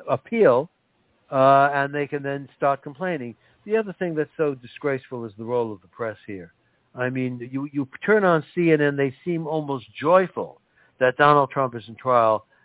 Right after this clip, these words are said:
No concern with the facts, no concern about the behavior of the Attorney General. Somebody made the,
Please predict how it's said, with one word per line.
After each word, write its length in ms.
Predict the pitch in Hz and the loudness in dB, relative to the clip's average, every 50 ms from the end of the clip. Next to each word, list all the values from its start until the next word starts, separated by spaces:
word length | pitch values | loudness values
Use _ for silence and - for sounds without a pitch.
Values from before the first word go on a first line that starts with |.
| _ | _
No 240 | - 123 139 165 185 | -6 0 2 2 2
concern 420 | - - 170 - - 151 139 131 127 | 2 -2 -8 -6 -4 -4 -4 -4 -6
with 120 | 123 - | -8 -12
the 60 | - _ | -10 _
facts, 260 | - 127 120 117 - 123 | -2 -2 -2 -2 -4 -4
no 160 | 123 156 190 202 | -2 0 0 0
concern 460 | - 185 - - - 156 143 139 131 | -4 -10 -14 -8 -6 -4 -4 -4 -4
about 260 | 123 123 120 113 - | -2 -2 -4 -4 -4
the 80 | - 107 | -10 -16
behavior 580 | 113 113 101 104 131 131 127 127 135 135 131 - _ _ _ _ - - | -16 -14 -8 -4 -4 -4 -2 -2 -4 -4 -4 -6 _ _ _ _ -16 -14
of 100 | - 123 | -12 -10
the 140 | 117 131 127 | -8 -8 -8
Attorney 340 | 120 - - 139 139 139 131 | -6 -4 -4 -4 -4 -4 -4
General. 400 | 123 139 139 139 143 147 147 - _ _ _ _ _ | 0 0 0 2 0 0 -2 -4 _ _ _ _ _
Somebody 260 | 294 302 359 302 240 | -2 0 0 0 2
made 240 | 220 220 214 202 170 | 6 6 6 6 6
the, 220 | 170 151 143 147 | 6 4 4 4